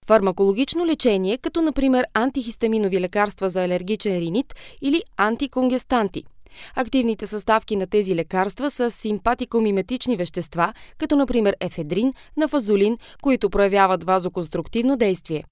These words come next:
Те са противопоказни за деца под дванайсет годишна възраст при сърдечни заболявания и високо кръвно налягане,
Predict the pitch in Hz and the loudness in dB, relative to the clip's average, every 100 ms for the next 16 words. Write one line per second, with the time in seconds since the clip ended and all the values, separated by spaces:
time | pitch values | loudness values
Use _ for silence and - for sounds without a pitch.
0 | _ _ - 277 285 269 262 226 214 220 | _ _ -2 0 0 0 0 2 0 2
1 | 254 269 285 233 214 214 254 247 262 220 | 2 4 2 2 2 4 4 4 0 0
2 | 226 240 240 208 175 170 165 175 165 170 | 0 2 0 -2 -2 -4 -2 -2 -2 0
3 | 226 - - - 269 277 247 202 190 226 | -2 -2 -10 -6 0 2 4 4 2 0
4 | 220 247 262 247 247 233 240 302 294 262 | 0 4 6 6 6 2 2 0 0 2
5 | 196 208 208 208 202 202 220 226 208 175 | 2 2 0 0 2 4 4 4 2 0